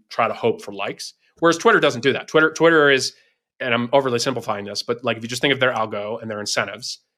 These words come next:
up until Elon, it was time spent, because time spent means you see more ads, and if you see more ads, they make more money.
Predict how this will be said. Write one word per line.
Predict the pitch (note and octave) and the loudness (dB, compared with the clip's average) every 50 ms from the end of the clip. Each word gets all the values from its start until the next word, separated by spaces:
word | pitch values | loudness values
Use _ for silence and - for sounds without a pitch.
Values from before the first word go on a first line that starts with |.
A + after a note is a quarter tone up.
| _ _ _ _ - | _ _ _ _ -2
up | C3+ C3+ C#3+ | 0 0 0
until | C3+ C3+ C3 B2 C3+ | 0 0 0 0 2
Elon, | D3 D3 C3 A#2 A2 G#2 G#2+ A2 | 2 2 2 2 2 0 -2 -6
it | A#2+ A#2+ | -8 -8
was | A2+ A2 A2 A2 G#2+ G#2 - - | -6 -4 -4 -4 -4 -6 -10 -8
time | - - C3+ B2+ B2 | -4 -2 0 0 0
spent, | - - A2+ G#2 A2 A2 - - _ _ _ _ _ _ - | -2 -4 -4 -4 -6 -6 -12 -16 _ _ _ _ _ _ -8
because | A#2+ A2+ A#2+ G#2+ G#2 | -2 0 0 0 0
time | - - C3 B2+ B2 | 0 -2 0 0 -2
spent | - - C3 B2+ B2 B2 | 0 2 2 2 2 0
means | A#2+ A#2+ A#2 A#2 A2+ A2+ A#2 - - _ _ _ _ _ | -2 -2 -2 -2 -2 -6 -8 -12 -14 _ _ _ _ _
you | - A#2+ A#2 | -10 -8 -6
see | A2+ - C3 | -4 -2 0
more | A#2 A2+ A#2 A2+ | 0 2 0 0
ads, | A2 G#2 G#2 A2+ A#2+ - | -2 -4 -4 -6 -6 -8
and | - A#2+ | -10 -12
if | G#2 A2 | -12 -10
you | G#2 | -8
see | - B2 | -6 -6
more | A2+ A2 A2 G#2+ | -4 -4 -4 -4
ads, | G#2 G#2+ G#2 | -4 -6 -6
they | G#2 G2+ | -8 -10
make | G2+ G2 - | -10 -12 -12
more | G2+ - | -14 -14
money. | G2 F#2+ F#2 - | -14 -14 -16 -18